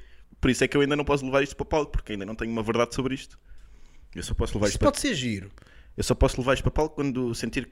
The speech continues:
Speaker 1: que estou a ser autêntico.
Speaker 2: Não obstante, podendo, podendo estar a mentir.
Speaker 1: Sim, claro.
Speaker 2: Então, também
Speaker 1: Obviamente.
Speaker 2: sim.
Speaker 1: Sim.
Speaker 2: Boa. É por isso que gostas da Alan Halloween?
Speaker 1: Sim, também.
Speaker 2: Igual.
Speaker 1: Gostavas que a história do Dredd de dezasseis anos fosse mentira?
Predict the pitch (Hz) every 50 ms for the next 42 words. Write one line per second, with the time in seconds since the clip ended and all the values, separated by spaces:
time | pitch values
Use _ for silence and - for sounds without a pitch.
0 | - - - - 123 113 - - 123 - - 147 127 117 110 - 90 78 - -
1 | 80 - - - - - - - _ - 135 143 147 147 156 156 156 - - -
2 | 185 180 190 - - - - 139 151 185 190 208 196 - - 160 202 208 202 -
3 | 208 202 190 202 202 214 208 196 165 143 - - - - - 127 92 78 - -
4 | - 82 82 - - - - - - - - 147 143 131 - - - 87 156 98
5 | 104 90 73 110 104 104 - - _ - - - - - - - - - - -
6 | - - - - - 101 98 - - _ - _ - - _ - 143 131 - 175
7 | - - 170 156 - 151 131 143 139 139 135 135 127 120 117 120 135 151 - -
8 | - - 175 214 208 - 127 113 135 139 - - - 110 - 69 85 - _ -
9 | - - - - - 190 165 - - 160 151 - 160 143 139 131 123 123 110 123
10 | 123 123 - - 110 113 113 - - 123 107 113 117 113 110 110 - - - -
11 | - - - _ - - - - - - - 120 117 110 - - - - 110 107
12 | 104 104 101 98 95 95 - - _ _ - 113 110 104 - - - 190